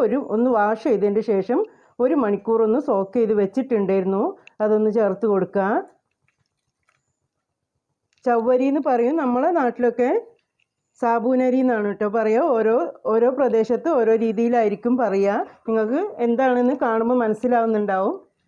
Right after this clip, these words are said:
ഇനി നമുക്ക് മൂന്ന് ടേബിൾ സ്പൂൺ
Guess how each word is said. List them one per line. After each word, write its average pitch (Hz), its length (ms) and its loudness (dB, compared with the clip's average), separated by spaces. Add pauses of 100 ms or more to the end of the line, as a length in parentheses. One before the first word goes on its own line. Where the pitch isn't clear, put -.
(840)
ഇനി 285 120 2 (100)
നമുക്ക് 196 380 -2 (580)
മൂന്ന് 330 260 2 (140)
ടേബിൾ 196 320 0
സ്പൂൺ 214 260 -2